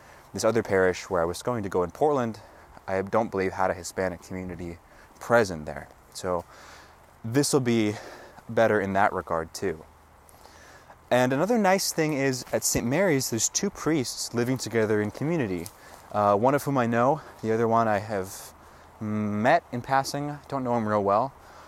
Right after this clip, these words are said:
but I'm looking forward, uh, to getting to know him. And I, I, I'm excited at the prospect of living in a, a, a bit of a community at least. Even only three of us, <laughs> still,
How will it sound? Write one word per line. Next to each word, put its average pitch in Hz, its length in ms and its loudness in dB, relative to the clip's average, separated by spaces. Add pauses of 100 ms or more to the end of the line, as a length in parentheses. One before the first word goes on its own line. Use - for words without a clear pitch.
(180)
but 117 220 4
I'm 123 140 4
looking 131 220 -2
forward, 147 460 6 (420)
uh, 110 240 6
to - 140 -8
getting 127 220 0
to - 120 -6
know 110 160 4
him. 139 160 -2 (1000)
And 113 520 2 (100)
I, 123 260 2 (460)
I, 185 640 0
I'm 170 260 2
excited 170 460 2
at 131 80 0
the 117 60 0
prospect 123 580 2
of 107 160 -2
living 110 360 2
in 101 100 -2
a, 92 180 2 (1040)
a, 120 40 2
a 117 40 4
bit 143 180 2
of 139 100 2
a 123 60 6
community 101 500 -2
at 90 120 -4
least. 85 300 -10 (600)
Even 127 300 2
only 110 200 4
three 135 240 0
of 95 100 2
us, 92 340 0 (440)
<laughs> - 400 -18
still, 113 540 2